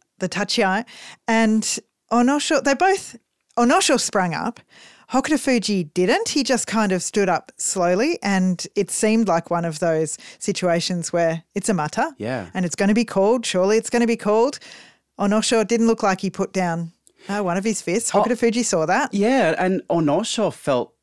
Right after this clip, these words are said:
Speaker 2: that he, he'd be pulled up. It was, um, obviously a mata
Speaker 1: So
Speaker 2: because
Speaker 1: he started slowing down as well.
Speaker 2: he stopped.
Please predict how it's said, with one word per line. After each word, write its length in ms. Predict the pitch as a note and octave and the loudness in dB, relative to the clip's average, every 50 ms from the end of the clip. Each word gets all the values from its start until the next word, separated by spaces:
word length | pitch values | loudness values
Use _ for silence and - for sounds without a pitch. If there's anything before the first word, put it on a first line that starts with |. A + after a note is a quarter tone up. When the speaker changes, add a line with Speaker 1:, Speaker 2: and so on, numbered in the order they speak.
| _ _ _ _ _ | _ _ _ _ _
Speaker 2:
that 220 | - A#2+ G2+ - _ _ _ _ _ _ _ _ _ _ _ _ _ _ _ _ | -6 -6 -6 -6 _ _ _ _ _ _ _ _ _ _ _ _ _ _ _ _
he, 280 | - G#2+ C3 B2+ B2 G#2 | -10 -4 -2 -2 -2 0
he'd 180 | A#2 C3+ A2+ | -2 -2 -4
be 100 | B2 A2 | -4 -6
pulled 300 | - - B2+ A2+ G2+ G2 | -8 -6 -6 -4 -4 -2
up. 240 | G#2 F2+ D2 - A2 | -4 -4 -4 -6 -8
It 20 | |
was, 140 | G#2 G2+ F#2 | -8 -6 -6
um, 120 | G#2 G#2 - | -8 -6 -2
obviously 400 | - C3 A#2 A#2+ A#2 - A#2 G#2+ | -2 -2 0 0 -2 -4 -4 -4
a 40 | G2+ | -4
mata 280 | G2 G#2 G#2+ - - F2+ | -4 -4 -4 -6 -4 -2
Speaker 1:
So 100 | - G#3 | -2 0
Speaker 2:
because 220 | A#2 G#2+ - - | 0 -2 -2 -2
Speaker 1:
he 180 | F#3 G3 B3+ D#4+ | 0 0 0 0
started 400 | - - A3 G3 F#3 F3 F3 - | 0 0 0 0 0 0 0 -2
slowing 340 | - - F#3+ F#3 F3+ F3 E3+ | -2 0 0 0 0 0 0
down 220 | E3+ E3+ D#3+ D#3 | -2 -2 -2 -2
as 180 | D#3 D3+ - - | -4 -6 -4 -2
well. 200 | F#3 F#3 D#3+ - | 0 0 0 0
Speaker 2:
he 120 | A#2 A3 | 0 0
stopped. 540 | A3 F#3 - - G#2+ A#2+ - - - - - | 0 0 -2 -2 -4 -4 -6 -8 -14 -20 -20